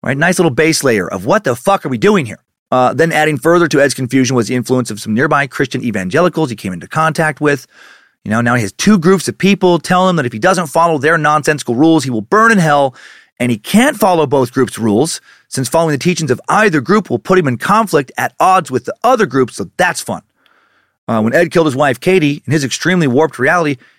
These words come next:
he was delusionally focused on salvation, thinking Katie was actively keeping him from being saved. She was in league with the devil. She needed to be stopped. He was so gone that, uh, after he killed her, he thought he could kind of rebuild her,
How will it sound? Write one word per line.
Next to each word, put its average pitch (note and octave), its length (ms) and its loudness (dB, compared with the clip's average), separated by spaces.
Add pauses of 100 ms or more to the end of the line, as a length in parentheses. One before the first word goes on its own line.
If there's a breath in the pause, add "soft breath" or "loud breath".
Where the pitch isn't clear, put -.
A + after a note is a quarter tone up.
he F#3+ 180 2
was F#3 120 4
delusionally D3+ 600 2
focused D#3+ 380 -2
on D3+ 260 0
salvation, E3+ 580 0 (240)
thinking D#3+ 240 -2
Katie F3+ 280 2
was C3 200 0
actively E3 460 -4
keeping G#3+ 380 0
him C3 100 0
from G#2+ 140 -4
being G2+ 180 -4
saved. - 320 -12 (500 soft breath)
She - 220 -10
was G#2 140 -4
in D#3 60 0
league G3+ 100 4
with A3+ 80 2
the C4+ 40 0
devil. F#3 300 0 (180 soft breath)
She - 240 -6
needed G2+ 200 -2
to C3+ 80 0
be E3+ 80 2
stopped. - 460 -2 (560)
He D#3+ 120 0
was C#3+ 120 0
so B3 220 2
gone D3+ 440 -2 (140)
that, C3+ 220 0
uh, B2+ 240 0
after D#3 260 -2
he C3+ 120 -2
killed C4 200 2
her, F#3+ 260 0
he F3+ 180 -2
thought F#3 320 0
he E3+ 80 -4
could D3 100 -12
kind F#3+ 160 0
of D3+ 80 -2
rebuild F3 380 2
her, B2 200 -6